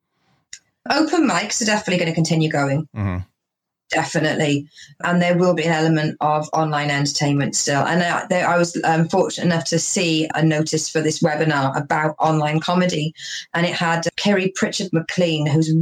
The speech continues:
Speaker 1: really big name in stand-up over
Speaker 2: Mm.
Speaker 1: here, and one of, one of the ple-, the Pleasance,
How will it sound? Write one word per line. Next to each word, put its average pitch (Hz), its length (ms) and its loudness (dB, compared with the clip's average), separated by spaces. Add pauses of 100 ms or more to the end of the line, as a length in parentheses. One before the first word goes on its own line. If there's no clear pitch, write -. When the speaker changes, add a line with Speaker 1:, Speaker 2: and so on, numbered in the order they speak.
(100)
Speaker 1:
really 151 260 2
big 147 220 -4 (220)
name 143 300 2
in 143 100 2
stand-up 147 380 -2
over 143 200 2
Speaker 2:
Mm. 151 60 0
Speaker 1:
here, 139 280 0 (380)
and 170 280 2
one 170 140 2
of, 170 260 2
one 160 140 2
of 160 60 2
the 160 160 -2
ple-, 165 260 -2
the 160 300 -4
Pleasance, 156 720 -2